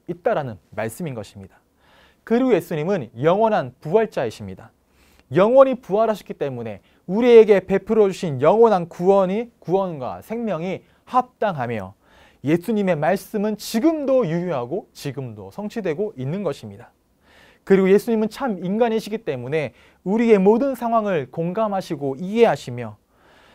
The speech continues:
그리고 예수님은 참 하나님이시기 때문에 우리를 충분히 도우시며 건지실 수 있고, 그 모든 능력과 주권을 가지고 우리와 함께 하시는 임마누엘의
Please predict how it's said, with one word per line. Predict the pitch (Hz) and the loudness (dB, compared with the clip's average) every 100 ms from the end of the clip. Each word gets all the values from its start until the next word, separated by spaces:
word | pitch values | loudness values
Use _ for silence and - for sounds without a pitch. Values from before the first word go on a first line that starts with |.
| _ _ _ - | _ _ _ 2
그리고 | 220 254 262 | 4 6 4
예수님은 | 247 262 226 208 | 2 2 -2 -2
참 | - - 285 262 | -6 -4 -4 -4
하나님이시기 | - 254 254 247 214 - | -8 -6 -4 -4 -6 -12
때문에 | - 143 123 135 127 101 | -8 -6 -6 -8 -8 -6
우리를 | 165 214 175 | -2 0 -2
충분히 | 175 - 330 330 320 294 269 247 | -6 -12 -10 -4 -4 -2 -4 -4
도우시며 | 165 175 208 - 147 202 311 _ _ _ | -2 0 0 -4 -2 0 -2 _ _ _
건지실 | - 180 202 220 214 196 | -4 -2 -2 -4 -6 -6
수 | 160 | -8
있고, | 139 202 - 156 131 _ _ _ _ _ | -8 -8 -2 0 0 _ _ _ _ _
그 | - 208 | -4 2
모든 | 190 262 311 269 | 4 4 2 -2
능력과 | 165 190 233 - - 147 | -4 0 0 -2 -4 -4
주권을 | - 202 - 220 202 185 | -4 -12 -4 -2 -2 -4
가지고 | 147 135 123 208 - _ - | -6 -6 -6 -6 -6 _ -10
우리와 | 135 143 117 107 | -6 -4 -2 -2
함께 | - 247 262 262 | -4 -6 -4 -4
하시는 | 202 - 156 233 - _ - | -4 -4 -8 -8 -10 _ -10
임마누엘의 | 151 147 208 208 156 120 101 | -6 0 2 2 -2 -6 -8